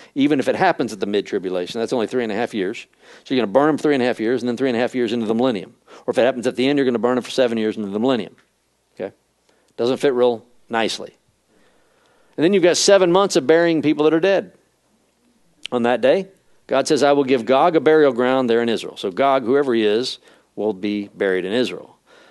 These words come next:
"The valley of those who pass by east of the sea,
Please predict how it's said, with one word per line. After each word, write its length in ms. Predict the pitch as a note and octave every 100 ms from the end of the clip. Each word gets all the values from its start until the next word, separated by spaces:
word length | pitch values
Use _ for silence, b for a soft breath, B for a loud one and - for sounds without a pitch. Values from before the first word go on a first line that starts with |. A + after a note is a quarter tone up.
| b
"The 80 | -
valley 380 | F#2 C#3 F3 D3+
of 100 | B2
those 240 | C3+ B2+
who 80 | C3+
pass 340 | - B2+ B2
by 260 | - B2 A#2
east 360 | A#2+ C#3 G#2+ A#2
of 80 |
the 60 | F#2+
sea, 440 | - F3+ A#2+ D3